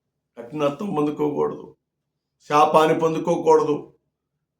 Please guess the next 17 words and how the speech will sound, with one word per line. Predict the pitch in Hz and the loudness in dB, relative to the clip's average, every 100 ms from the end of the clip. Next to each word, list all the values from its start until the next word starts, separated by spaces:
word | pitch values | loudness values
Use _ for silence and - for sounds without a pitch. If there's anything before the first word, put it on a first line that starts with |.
| _ | _
దేవుని | 143 170 175 | 2 4 4
ఉగ్రతను | 170 170 175 160 185 | 2 2 2 2 0
పొందుకోకూడదు. | 180 190 185 190 170 180 180 165 - - _ _ _ _ - | 0 0 2 0 2 2 2 -2 -6 -12 _ _ _ _ 0
ఏం | 185 226 - | 4 4 4
పొందుకోవాలి | 180 151 135 131 117 107 | 0 0 0 2 2 -2
అంటే, | 98 95 101 120 113 - _ _ | -8 -8 -2 -2 -2 -8 _ _
కనికరమును | 135 135 147 143 123 127 127 | -8 -2 -2 0 0 0 -2
మనం | 117 110 | -4 -6
పొందే | 104 110 101 | -6 -8 -8
వారముగా | 95 101 - 90 - | -10 -12 -16 -20 -20
ఉండాలి. | 87 _ _ _ _ _ _ _ _ _ _ _ _ _ - | -20 _ _ _ _ _ _ _ _ _ _ _ _ _ 0
దేవుని | 190 202 208 | 4 6 8
ఆశీర్వాదాలు | 202 214 208 220 214 208 214 220 | 6 6 4 6 6 6 6 4
మనం | 208 196 | 2 2
పొందే | 202 196 196 | 0 0 2
వారముగా | 180 180 175 160 | 2 2 0 -2
ఉండాలి. | 147 123 92 | -2 -4 -8